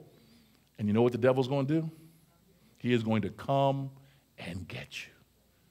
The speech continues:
And then you're gonna wonder, "What happened? Why this happened to me?" And you know what instinctively we do? We don't blame the devil.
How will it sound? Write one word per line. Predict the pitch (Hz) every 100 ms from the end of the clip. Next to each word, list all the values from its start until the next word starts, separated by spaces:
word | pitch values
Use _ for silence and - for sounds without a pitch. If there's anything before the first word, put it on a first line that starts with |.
| _ _ _ _ _ -
And | 95
then | 120 208
you're | 185
gonna | 165 143
wonder, | 175 240 175 175 - - _ _ _ _ _
"What | 247 269
happened? | 330 339 330 269 135 - - - _ _ _
Why | - 226 262
this | 269 247
happened | 277 277 240
to | 220
me?" | 185 - - 196
And | 233
you |
know | 262
what | 285 262
instinctively | 233 294 294 277 277
we | 262 247
do? | 285 320 320 - - - - - - _ _ _ -
We | 262
don't | 320 320
blame | 254 294 294
the | 220
devil. | 180 285 196 175